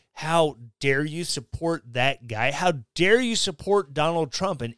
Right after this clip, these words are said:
any way, shape, form, or fashion?" Which is basically what it came down to with the kid who invented Oculus.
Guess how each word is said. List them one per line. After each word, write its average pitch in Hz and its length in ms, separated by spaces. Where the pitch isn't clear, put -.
any 220 220
way, 170 340
shape, 160 420
form, 151 380
or 117 240
fashion?" 170 560
Which 233 100
is 349 80
basically 247 420
what 196 180
it 175 60
came 190 280
down 202 300
to 165 180
with 156 100
the 156 220
kid 135 260
who 165 140
invented 120 500
Oculus. 143 800